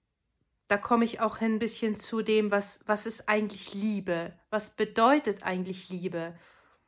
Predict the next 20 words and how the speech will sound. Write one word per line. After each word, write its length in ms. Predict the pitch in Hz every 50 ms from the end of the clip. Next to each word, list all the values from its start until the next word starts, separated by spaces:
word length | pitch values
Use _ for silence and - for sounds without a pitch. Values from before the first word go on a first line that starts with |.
| _ _ _ _ _ _ _ -
Bedeutet 560 | 214 202 208 208 226 254 262 262 254 - -
Liebe, 340 | 214 240 254 254 233 233 214
dass 180 | 214 208 202
ich 160 | 233 214 - -
zu 160 | - - -
allem 460 | 202 220 240 254 254 247 233 - - _
A 260 | - 220 233 254 254
und 180 | 247 247 233 202
Jamen 540 | 202 220 220 233 233 226 220 208 196 196 185
sage 460 | 190 180 180 180 175 180 190 196 -
und 160 | 202 202 208
mich 260 | 214 220 214 - - - _ -
aufopfer 920 | 233 240 247 240 226 - - - - 208 196 196 - - - 185 180 -
und 300 | 190 196 202 196 - -
mein 180 | 202 202 202 202
letztes 640 | 214 240 262 254 254 - - - 208 - - - -
Hemd 300 | - 240 262 254 240 -
hinschmeiße, 800 | - 202 185 185 185 - - 190 175 180 185 180 185 196 190 190 - - - - - - - - - - - - _ _ _ _ _ _ _ _ _ _ _
nur 280 | - 220 233 247 254 247
damit 500 | 240 233 226 233 233 233 - - -